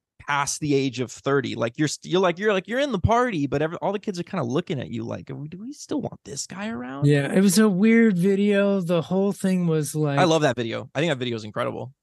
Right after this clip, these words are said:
Speaker 2: Yeah, well, thank you. It was a, it was, it was weird, eh, because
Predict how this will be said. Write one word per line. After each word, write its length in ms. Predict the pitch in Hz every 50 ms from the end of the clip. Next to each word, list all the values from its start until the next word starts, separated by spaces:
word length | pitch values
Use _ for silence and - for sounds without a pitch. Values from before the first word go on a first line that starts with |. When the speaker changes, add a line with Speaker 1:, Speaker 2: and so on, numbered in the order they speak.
| _ -
Speaker 2:
Yeah, 340 | 147 147 143 139 123 247 - -
well, 140 | 165 147
thank 400 | 135 - 180 180 170 160 147 -
you. 220 | 131 123 120 117 131
It 100 | 156 180
was 240 | 190 190 180 165 175
a, 120 | 170 160 151
it 160 | - 175 175
was, 240 | 170 165 165 151 139 147 170 -
it 100 | 175 170
was 220 | 160 160 156 143
weird, 480 | 139 160 185 180 175 180 175 160 147 156
eh, 320 | 156 156 - - - - - - 170 160 156 143
because 560 | 143 165 156 - 160 156 151 143 139 -